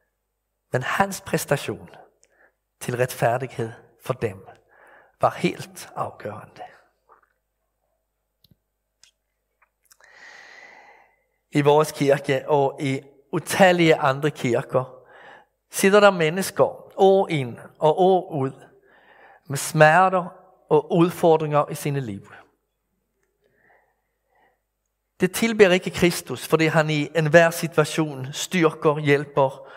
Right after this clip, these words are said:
og bringer lykke, men fordi han er Gud og frelser.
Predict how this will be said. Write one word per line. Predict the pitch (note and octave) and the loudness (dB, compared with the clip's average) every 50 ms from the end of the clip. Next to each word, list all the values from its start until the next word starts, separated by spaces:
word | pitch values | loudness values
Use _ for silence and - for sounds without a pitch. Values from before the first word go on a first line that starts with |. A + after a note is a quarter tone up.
| - - - _ - | -20 -20 -20 _ -4
og | - C#3+ | -2 0
bringer | D3 D3 D3+ C#3+ C#3 | 0 0 2 4 2
lykke, | C#3 B2+ A#2+ B2 - - - A#2 A2+ - - _ _ _ _ _ _ _ _ - - - - - _ - _ _ _ _ _ _ _ _ _ | 2 2 -2 -6 -8 -10 -14 -14 -14 -14 -20 _ _ _ _ _ _ _ _ -20 -20 -20 -20 -20 _ -20 _ _ _ _ _ _ _ _ _
men | - E3 | -4 -4
fordi | E3+ - F3+ E3 F#3 | -2 -2 0 0 0
han | E3 - E3+ D#3 | 0 0 0 -2
er | D3 | -2
Gud | C#3 - D3 D3+ - - D3 - - _ _ _ _ _ _ _ _ _ _ _ | -4 -4 -6 -6 -6 -10 -14 -18 -20 _ _ _ _ _ _ _ _ _ _ _
og | - E3 | -8 -8
frelser. | - - - G#2 G#2+ A#2 - - - - - - | -6 -6 -6 -8 -8 -10 -14 -16 -16 -16 -16 -16